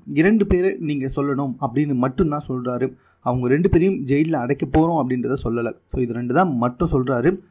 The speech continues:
So, அதனால எல்லாருமே வந்துட்டு யாரை சொல்றாங்கன்னா, ஜித்தன் ரமேஷ், அதுக்கப்புறமா சிவானி, இவங்க ரெண்டு பேர் பேர் தான் வந்துட்டு அதிகபட்சமான போட்டியாளர்கள் வந்துட்டு சொல்றாங்க. உடனே அதுக்கப்புறமா தான் பிக் பாஸ் அவர்கள் அனௌன்ஸ்மெண்ட் பண்றாரு.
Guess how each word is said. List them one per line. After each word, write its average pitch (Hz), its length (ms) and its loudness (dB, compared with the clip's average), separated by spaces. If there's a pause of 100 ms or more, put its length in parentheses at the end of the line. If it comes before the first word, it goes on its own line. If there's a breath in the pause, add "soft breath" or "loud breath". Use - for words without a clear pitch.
(260 soft breath)
So, 214 160 4
அதனால 202 240 4
எல்லாருமே 196 460 2
வந்துட்டு 180 320 -4
யாரை 156 400 -2
சொல்றாங்கன்னா, 127 680 0 (300 soft breath)
ஜித்தன் 160 400 -2
ரமேஷ், 156 360 0
அதுக்கப்புறமா 127 540 -4 (120)
சிவானி, 120 400 -4
இவங்க 139 220 0
ரெண்டு 180 220 2
பேர் 180 160 4
பேர் 143 180 -2
தான் 151 240 0
வந்துட்டு 123 420 -2 (320 soft breath)
அதிகபட்சமான 156 840 0
போட்டியாளர்கள் 143 640 -2
வந்துட்டு 120 240 -4
சொல்றாங்க. 120 640 -4 (220)
உடனே 151 500 -2
அதுக்கப்புறமா 156 600 -2
தான் 139 240 -2
பிக் 131 200 0
பாஸ் 156 240 0
அவர்கள் 117 240 0
அனௌன்ஸ்மெண்ட் 123 580 -2
பண்றாரு. 120 520 -2